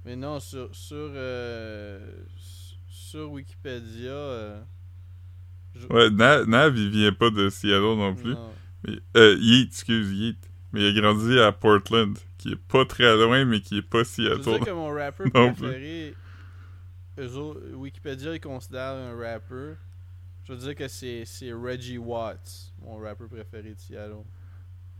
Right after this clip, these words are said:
Speaker 2: Ah, ok. Il, je l'ai déjà vu en spectacle.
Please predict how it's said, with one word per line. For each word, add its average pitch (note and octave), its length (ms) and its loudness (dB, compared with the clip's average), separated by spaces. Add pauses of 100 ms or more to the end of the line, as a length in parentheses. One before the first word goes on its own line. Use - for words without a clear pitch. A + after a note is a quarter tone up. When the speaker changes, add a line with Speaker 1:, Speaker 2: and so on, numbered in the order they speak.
(560)
Speaker 2:
Ah, B2 460 0
ok. G2 180 -6 (520)
Il, G#2 320 -10 (760)
je A#2 140 0
l'ai A2+ 180 4
déjà A#2+ 300 6
vu D3 100 2
en G#2+ 160 2
spectacle. - 460 -4